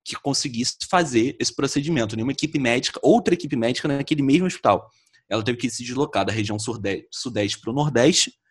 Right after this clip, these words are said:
pra fazer esse procedimento, então ela já teve que pegar um avião,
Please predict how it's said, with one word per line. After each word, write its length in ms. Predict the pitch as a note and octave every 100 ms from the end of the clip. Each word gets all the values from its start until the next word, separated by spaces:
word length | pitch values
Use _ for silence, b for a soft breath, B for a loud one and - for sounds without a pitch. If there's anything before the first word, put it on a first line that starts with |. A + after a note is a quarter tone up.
| _ _
pra 120 | A2+
fazer 260 | A#2 A#2 A2+
esse 100 | A2
procedimento, 680 | A#2+ A#2+ B2+ D3 C3 C3+ F#3
então 180 | F#3 C#3
ela 60 | B2+
já 80 |
teve 200 | C3 B2 -
que 100 | A#2
pegar 240 | G#2+ G#2
um 60 | A#2+
avião, 540 | C#3 E3 C3 C3